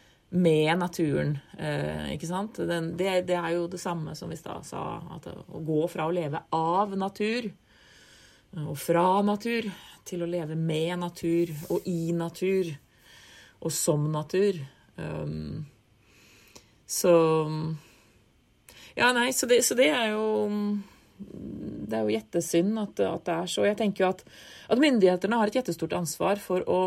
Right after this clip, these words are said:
skru om på, på alle mulige støtteordninger, ehm, sånn at man forsøker å, å stimulere de, de grønne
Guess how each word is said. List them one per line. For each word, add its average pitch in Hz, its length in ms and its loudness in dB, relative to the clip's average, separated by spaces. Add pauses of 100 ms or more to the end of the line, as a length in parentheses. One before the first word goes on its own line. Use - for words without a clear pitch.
skru - 400 -4
om 254 380 2 (180)
på, 190 160 2 (640)
på - 100 4
alle 202 140 6
mulige 170 320 2
støtteordninger, 165 920 0 (220)
ehm, 160 800 -2 (400)
sånn 202 320 4
at 180 80 0
man 165 100 2
forsøker 165 460 2
å, 156 100 4 (140)
å 170 160 -2
stimulere 175 880 4
de, 196 120 2 (1080)
de 190 260 6 (720)
grønne 202 640 4